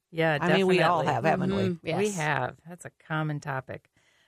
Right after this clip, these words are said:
Speaker 1: So last week I had a client who was so stressed out, she was afraid to wash her hair.
Speaker 3: Mm-hmm.
Speaker 2: Mm-hmm.
Speaker 1: After showering, so much of her hair was in the shower drain.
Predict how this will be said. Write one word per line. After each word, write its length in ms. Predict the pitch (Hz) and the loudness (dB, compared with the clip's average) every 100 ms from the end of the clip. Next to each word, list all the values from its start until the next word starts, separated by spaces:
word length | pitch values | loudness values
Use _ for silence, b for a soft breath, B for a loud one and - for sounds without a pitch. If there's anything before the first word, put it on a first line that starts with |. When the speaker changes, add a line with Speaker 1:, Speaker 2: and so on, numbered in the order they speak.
| _ | _
Speaker 1:
So 180 | - 220 | -2 2
last 360 | 214 226 - | 4 2 -2
week 180 | 269 254 | -8 -2
I 100 | 240 | -2
had 200 | 220 214 | 0 0
a 120 | 180 156 | 0 -2
client 400 | - 160 170 170 | -2 0 0 -2
who 100 | 151 | -4
was 120 | 151 | -4
so 200 | - 247 | -4 -4
stressed 400 | - 190 160 - | -2 -4 -4 -2
out, 220 | 135 - | -2 -2
she 120 | - | -6
was 120 | 180 | -6
afraid 320 | 202 - 165 170 | -6 0 0 0
to 80 | |
wash 240 | 160 143 - | 0 -2 -4
her 80 | 190 | -6
hair. 340 | 277 381 - 202 | -2 -2 -4 -2
Speaker 3:
Mm-hmm. 340 | 190 175 185 | -2 2 2
Speaker 2:
Mm-hmm. 180 | 185 170 | 2 2
Speaker 1:
After 380 | 185 190 214 214 | 2 2 0 -6
showering, 640 | 196 - 185 196 208 208 208 | -8 -4 0 0 0 -2 -6
so 240 | - 208 | -6 -4
much 280 | 214 233 226 | 0 0 -2
of 80 | 247 | -6
her 100 | 254 | -6
hair 260 | 226 208 | -4 -2
was 160 | 190 180 | -2 -4
in 120 | 180 | -4
the 40 | 160 | -6
shower 380 | - 165 180 180 | -6 -4 -4 -4
drain. 460 | 151 127 127 123 | -8 -14 -14 -18